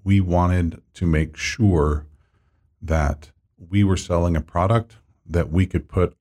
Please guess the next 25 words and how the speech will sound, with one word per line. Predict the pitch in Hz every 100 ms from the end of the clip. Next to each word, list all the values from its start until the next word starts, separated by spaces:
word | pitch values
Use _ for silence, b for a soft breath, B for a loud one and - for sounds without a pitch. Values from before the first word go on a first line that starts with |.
| -
our, | 82 87 82 82 - _ _ _ _ _ _ _ _
uh, | 90 85 80 69
you | 87
know, | 82 78 _ _ _ _ _ _ _ _ -
our | 78
pillows, | - 101 90 85 95
our | 90
heads | 73 101 95
on | 90
our | 80
pillows | - 92 85
at | 82 -
night | 85 85 80 _ _ _
and | 90 76 82
rest, | 82 82 - - _ _ _
uh, | 87 80 78
with | 76 80 80 -
total | 98 87 80
confidence | - 82 85 98 98 -
that | 80
our | 80
customers | - 80 - 78 78 73
were |
being | 71 71 71
safe | - - -